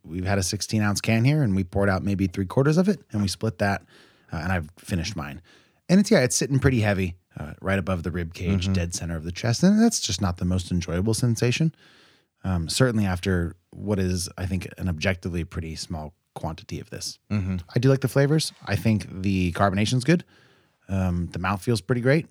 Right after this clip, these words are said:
Speaker 1: I just, it's just a bit acidic.
Speaker 2: Yeah, I agree completely.
Speaker 1: Let's give it an out of ten. Johnny Summers, after you.
Speaker 2: For me, it's like a four point two.
Speaker 1: Sounds about right. For me, it's a six. Uh, you have anything else on Spilled, colon, passion fruit, strawberry, and mango edition?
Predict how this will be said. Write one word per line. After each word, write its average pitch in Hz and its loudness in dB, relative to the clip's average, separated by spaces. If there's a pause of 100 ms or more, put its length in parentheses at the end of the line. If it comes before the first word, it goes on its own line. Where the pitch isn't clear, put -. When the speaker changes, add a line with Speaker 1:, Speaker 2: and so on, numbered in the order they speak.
(520)
Speaker 1:
I 107 -4
just, 104 -2
it's 98 -6
just 98 -6
a 90 -6
bit 87 -2
acidic. - -8 (480)
Speaker 2:
Yeah, 90 -2 (200)
I 120 4
agree 120 4
completely. 110 -4 (140)
Speaker 1:
Let's 98 -4
give 110 2
it 107 0
an 110 2
out 110 2
of 101 -4
ten. 147 4
Johnny 123 4
Summers, 117 2
after 101 0
you. 78 0 (280)
Speaker 2:
For 127 2
me, 135 4
it's - -2
like 107 0
a 92 2
four - 0
point 101 -2
two. 67 -10 (200)
Speaker 1:
Sounds 87 -4
about 82 -6
right. 120 0
For 120 -2
me, 123 4
it's 127 -2
a 117 -4
six. - 0 (420)
Uh, 98 -2
you 107 0
have 101 2
anything 113 0
else 101 -2 (100)
on 92 -2 (120)
Spilled, 87 0 (100)
colon, 87 0 (140)
passion 82 -8
fruit, - -12
strawberry, 80 -6
and 78 -6
mango 78 -8
edition? - -10